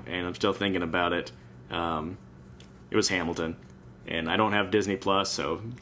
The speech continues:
that's one of the hiccups. And the other one is I'm just really concerned, to be honest,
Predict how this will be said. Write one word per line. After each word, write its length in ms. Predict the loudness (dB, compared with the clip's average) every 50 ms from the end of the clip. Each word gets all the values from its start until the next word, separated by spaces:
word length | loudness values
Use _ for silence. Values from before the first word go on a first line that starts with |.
| -18 -20 -10 -2
that's 220 | -2 -2 0 0
one 120 | 0 0 2
of 80 | 2
the 60 | 2 4
hiccups. 420 | 2 2 2 0 -2 -2 -2 -2
And 100 | 0 2
the 60 | 4
other 120 | 4 4 4
one 120 | 4 2
is 100 | 2 2
I'm 100 | 2 2
just 180 | 2 0 2 4
really 300 | 4 6 6 4 2 0 -2 -2
concerned, 640 | -2 -2 0 2 4 6 6 6 6 4 2 -2 -2 -2
to 80 | 2
be 100 | 4 4
honest, 320 | 4 4 2 2 0 -2